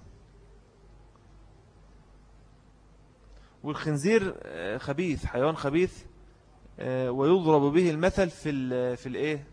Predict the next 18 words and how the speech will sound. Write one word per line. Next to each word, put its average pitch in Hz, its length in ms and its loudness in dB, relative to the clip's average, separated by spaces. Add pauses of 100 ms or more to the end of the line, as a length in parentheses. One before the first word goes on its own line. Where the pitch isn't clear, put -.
في - 100 -12
الدياثة. 131 580 2 (3000)
والإمام 170 280 0
النووي 170 360 0
أيضا 156 220 0
رجح 139 360 -4
هذه 143 320 2
المسألة، 113 460 -6 (880)
آه، 135 320 0
إن 139 120 -2
هو 151 200 2
الخنزير 139 540 2 (220)
طاهر 147 300 4
حال 156 240 4
الحياة، 147 500 2 (540)
نجس 151 520 -4 (100)
حال 139 240 0
الموت. 120 540 -4